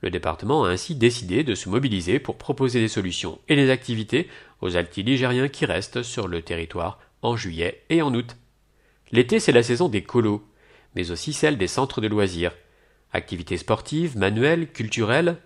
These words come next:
camps, ce sont des lieux importants de sociabilisation pour les enfants, une alternative au séjour à l'extérieur et une solution de garde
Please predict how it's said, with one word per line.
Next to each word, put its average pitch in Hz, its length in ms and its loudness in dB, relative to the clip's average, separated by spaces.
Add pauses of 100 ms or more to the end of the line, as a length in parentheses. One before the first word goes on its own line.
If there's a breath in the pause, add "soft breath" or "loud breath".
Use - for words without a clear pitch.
(100)
camps, 170 260 -2 (480 soft breath)
ce 117 120 -10
sont 175 120 0
des 117 120 4
lieux 147 400 4
importants 117 420 0
de 95 140 0
sociabilisation 104 1040 0
pour 104 180 -4
les 87 140 0
enfants, 104 420 -2 (400 loud breath)
une 95 140 -2
alternative 87 640 -2
au 87 40 -4
séjour 92 380 -4
à - 20 -2
l'extérieur 107 600 -4 (340 soft breath)
et 117 60 4
une 123 80 -2
solution 143 380 0
de 123 120 2
garde 92 440 0